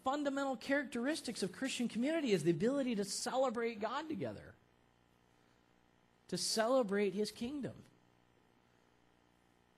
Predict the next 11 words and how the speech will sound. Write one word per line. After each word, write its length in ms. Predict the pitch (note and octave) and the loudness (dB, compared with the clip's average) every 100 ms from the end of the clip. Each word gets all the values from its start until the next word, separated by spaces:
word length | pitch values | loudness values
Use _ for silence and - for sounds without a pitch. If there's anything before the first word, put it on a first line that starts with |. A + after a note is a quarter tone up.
| _ _ _ _ _ _ _ _ - _ _ A3 | _ _ _ _ _ _ _ _ -20 _ _ -4
And 100 | D#3 | 4
so 120 | G#3+ | 4
what 220 | G3 B3+ | 4 4
will 180 | D4 C#4 | 4 2
a 40 | |
holy 260 | F#3 A#3+ A#3+ | 4 4 2
celebration 640 | A#3+ A3+ G#3+ E3+ F3 - | 2 2 2 2 -2 -2
among 260 | D#3 D3 C#3+ | -2 -2 -2
us 180 | D3 - | -2 -2
look 200 | C3+ - | -4 -4
like? 400 | F#2+ - - | -8 -10 -18